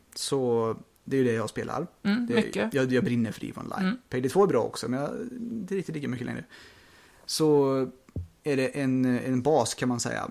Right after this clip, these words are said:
Speaker 1: En sån här bas som man kan by-, det är också en ny grej i det här spelet. Numera så kan man bygga sina egna baser. Och, eh, istället för att då leva i de här som finns redan lö-, löttrade över hela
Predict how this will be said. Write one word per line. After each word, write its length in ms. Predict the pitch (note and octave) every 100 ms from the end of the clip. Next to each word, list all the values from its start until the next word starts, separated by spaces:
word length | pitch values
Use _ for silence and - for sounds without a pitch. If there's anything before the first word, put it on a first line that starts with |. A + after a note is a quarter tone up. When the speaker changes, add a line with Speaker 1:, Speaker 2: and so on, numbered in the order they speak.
| -
Speaker 1:
En 100 | A#2+
sån 100 | A#2+
här 60 |
bas 240 | A#2 A#2 A2
som 80 | A#2+
man 100 | A#2
kan 160 | A#2+
by-, 100 | B2
det 100 | C3+
är 140 | C3 B2
också 200 | A#2+ C3
en 140 | C3
ny 200 | B2+ B2+
grej 140 | A2+
i 20 | A2
det 60 |
här 40 | G#2+
spelet. 300 | - B2 C3+ B2+
Numera 440 | C3 B2+ A2+ A#2
så 80 | -
kan 120 | A2+
man 120 | -
bygga 200 | B2 A2+
sina 180 | - A#2+
egna 180 | A#2+ A2+
baser. 540 | B2+ A#2 - D3+ F#3+ - _ _ - - - _ _ _
Och, 420 | C3+ - _ -
eh, 320 | B2+ A#2 A2+ A2+ - _ _ _ _ _ _
istället 400 | - C3+ A2+ -
för 160 | B2+ A2+
att 60 |
då 300 | A2+ A2+ - - - -
leva 320 | B2+ A#2 A2+
i 40 | A2+
de 140 | A2+
här 140 | A2+
som 160 | - B2
finns 460 | A#2 A#2 A2+ - -
redan 480 | - B2 - - -
lö-, 240 | - C3+ D3
löttrade 500 | C#3+ D3 - A#2 A#2
över 240 | A2+ A#2
hela 360 | A#2 - -